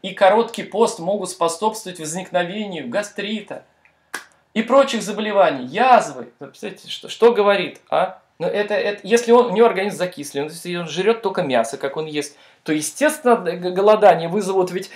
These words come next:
у него желудочный сок и кислоты столько выработалось, что, так сказать, когда он что-то в себя не вкидывает, что хоть в какой-то мере содержит там, а, а, щелочи, да,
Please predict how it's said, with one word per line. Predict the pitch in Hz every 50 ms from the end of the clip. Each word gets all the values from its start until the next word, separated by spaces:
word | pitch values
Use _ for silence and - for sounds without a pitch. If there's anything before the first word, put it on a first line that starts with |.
| - -
у | 151 170
него | 196 208 208 214 202 - 139 -
желудочный | - 156 208 226 220 202 - - 208
сок | 202 - 202 202 180
и | 175
кислоты | - 185 180 202 208 202 208 202
столько | - - 330 330 - 226 202
выработалось, | 214 208 190 170 143 135 - 127 120 120 - - - - - _
что, | - - - 220 208
так | 208 214 208
сказать, | - - - 214 202 -
когда | - 214 208 208 208
он | 208 208 214 - -
что-то | - - - 269 233 233 208 175
в | -
себя | - 196 190 196 196
не | 202 208
вкидывает, | - - - 302 285 220 180 165 147
что | - - 170
хоть | - 185 175 -
в |
какой-то | - 214 220 - 214 196 190 185
мере | 185 175 147 139
содержит | 135 - 170 160 160 165 156 - 135 117 -
там, | - 151 135 131 127
а, | 123 123
а, | 123 123 123 127 127 123 123 123
щелочи, | 120 - - 208 151 123 117 - - 117
да, | 127 196 254 277 277